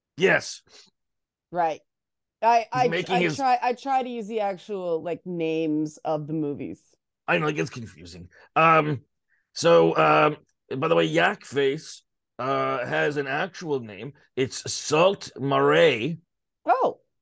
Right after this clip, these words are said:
Speaker 1: Um,
Speaker 2: Sault?
Speaker 1: uh, S A E L T. Sault.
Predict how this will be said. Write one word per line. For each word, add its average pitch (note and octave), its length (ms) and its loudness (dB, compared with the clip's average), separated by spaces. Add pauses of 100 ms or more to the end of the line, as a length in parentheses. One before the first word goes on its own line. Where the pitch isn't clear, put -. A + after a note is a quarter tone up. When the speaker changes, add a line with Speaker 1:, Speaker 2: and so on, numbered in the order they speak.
(800)
Speaker 1:
Um, C#3+ 540 4
Speaker 2:
Sault? B2+ 40 -8 (800)
Speaker 1:
uh, C#3+ 320 0
S E3+ 320 -4
A F#3 400 -2
E F3+ 240 -10
L E3+ 260 0
T. C3+ 500 -14 (440)
Sault. F#3 680 2